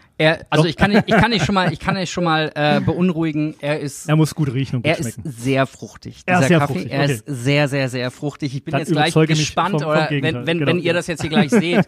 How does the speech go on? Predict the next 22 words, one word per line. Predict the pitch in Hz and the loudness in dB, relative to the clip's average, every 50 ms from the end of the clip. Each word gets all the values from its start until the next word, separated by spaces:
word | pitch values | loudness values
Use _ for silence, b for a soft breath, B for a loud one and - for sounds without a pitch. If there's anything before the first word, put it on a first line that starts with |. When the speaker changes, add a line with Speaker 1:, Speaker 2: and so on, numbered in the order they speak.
| B B B | B B B
Speaker 2:
<laughs> | B B _ - | B B _ 0
Speaker 1:
äh, | 151 151 156 | 0 0 0
ich | 156 139 | -2 -4
bin | - 180 151 | -6 -4 -4
sehr | 165 185 | -2 -2
gespannt, | 170 147 - - 175 175 170 - | -2 -2 -2 -2 -2 -2 -2 -4
wie | 170 165 | -8 -6
dein | 147 156 151 151 | -4 -2 -2 -2
Gesicht | 143 131 123 151 233 214 | -2 -2 -4 -4 -4 -4
gleich | - 135 135 - | -2 -4 -2 2
entgleisen | 202 180 - 143 131 135 143 135 139 127 | 2 0 2 2 2 2 2 2 2 2
wird, | 127 139 139 | 2 0 0
wenn | - 143 139 | 0 0 2
du | 135 | 0
diesen | 139 131 120 131 123 | 0 -2 -4 -4 -2
Kaffee | - 143 139 - 127 | -2 -2 -2 -2 -4
probierst. | - 131 120 147 - 113 - B B B B B B B | -6 -6 -6 -6 -6 -8 -8 B B B B B B B
Nein, | 143 147 151 147 | 0 2 2 2
aber | 123 139 147 143 B B B B B _ _ _ _ _ - _ _ _ _ _ _ | 4 4 2 2 B B B B B _ _ _ _ _ -20 _ _ _ _ _ _
mir | - 147 151 147 | 2 2 2 4
geht | 175 190 196 | 2 2 2
es | 185 - - - - | 0 0 -2 -8 -14